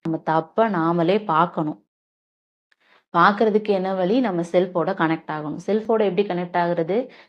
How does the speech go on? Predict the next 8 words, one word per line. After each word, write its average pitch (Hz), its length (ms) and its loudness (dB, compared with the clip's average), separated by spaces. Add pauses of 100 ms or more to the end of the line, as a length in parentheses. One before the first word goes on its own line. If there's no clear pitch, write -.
விட்னஸிங் 202 340 0
மென்டாலிட்டியோட 170 880 0
நம்ம 190 480 -4 (340)
மனச 180 380 0
நாம 170 280 -2
வாட்ச் 170 440 0
பண்றது 165 300 -4
மட்டும்தான். 147 580 -6